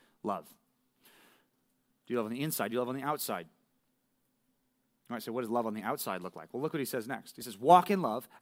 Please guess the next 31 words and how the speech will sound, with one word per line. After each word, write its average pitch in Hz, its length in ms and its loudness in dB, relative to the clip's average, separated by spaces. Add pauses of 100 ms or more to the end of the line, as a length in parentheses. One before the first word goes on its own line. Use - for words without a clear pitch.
as 151 360 8
Christ 151 580 -2 (120)
loved 139 420 4
us." 123 360 -2
So 120 160 -4
Jesus, 156 680 -2 (520)
and 127 80 -2
what 107 100 -4
he 214 140 0
did, 117 220 2 (200)
he 226 200 2
defines 165 680 4
the 139 80 -2
standard 156 340 0
of 135 60 2
love 127 180 6
we're 120 60 -4
talking 107 320 0
about. 78 200 -18 (440)
We're 147 60 0
not 175 180 10
saying, 170 240 0
"Hey, 160 160 4
be 170 160 6
a 175 80 10
romantic 143 480 2
person 143 320 -4
who 120 140 -6
writes 117 320 -2
love 110 180 0
songs." - 320 -14